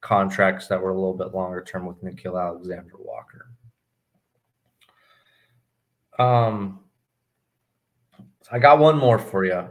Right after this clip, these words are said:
before we talk about a little bit of the C B A and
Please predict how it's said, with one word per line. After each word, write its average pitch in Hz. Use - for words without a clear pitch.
before 107
we 104
talk 104
about 98
a 98
little 101
bit 101
of 95
the 92
C 101
B 95
A 95
and 95